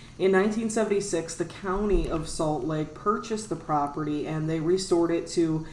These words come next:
what it was originally. Uh, it went on the National Registry of Historic Places, and to this day,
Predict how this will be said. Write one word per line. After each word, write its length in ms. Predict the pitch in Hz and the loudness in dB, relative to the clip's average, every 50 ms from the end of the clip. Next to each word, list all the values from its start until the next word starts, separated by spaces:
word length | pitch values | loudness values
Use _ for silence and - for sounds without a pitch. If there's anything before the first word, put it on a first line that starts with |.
| - - - - - | -14 -14 -12 -4 2
what 140 | 160 185 185 | 4 4 6
it 80 | 185 | 6
was 220 | 185 180 180 170 180 | 4 4 4 4 2
originally. 800 | 170 165 165 180 175 165 165 156 143 139 135 127 123 135 135 - - - - - - - - - - - | 2 2 4 2 2 2 2 0 0 -2 -2 -4 -6 -8 -10 -14 -18 -18 -18 -16 -16 -16 -18 -16 -8 -2
Uh, 240 | - 160 165 165 - | 0 2 2 2 2
it 100 | 175 175 | 0 2
went 140 | 175 170 170 | 2 2 2
on 80 | 170 170 | 2 2
the 60 | 170 | 2
National 440 | 170 170 165 165 - - 180 170 160 | 2 2 0 0 0 0 0 2 2
Registry 500 | 165 165 165 165 170 160 - - 170 165 | 2 2 2 0 -2 -4 0 0 0 0
of 100 | 160 165 | 0 0
Historic 480 | 180 165 - - 156 151 147 147 147 | -4 -6 -4 -4 -4 -4 -4 -6 -6
Places, 460 | - - 214 214 214 214 220 220 208 185 | 0 2 4 4 4 2 -2 -4 -2 -2
and 80 | 170 160 | -2 -2
to 100 | - 170 | -2 -2
this 200 | 147 160 156 - | -2 -2 -4 -4
day, 500 | - 170 165 160 160 160 165 160 160 160 | -2 0 2 2 2 2 0 -2 -4 -6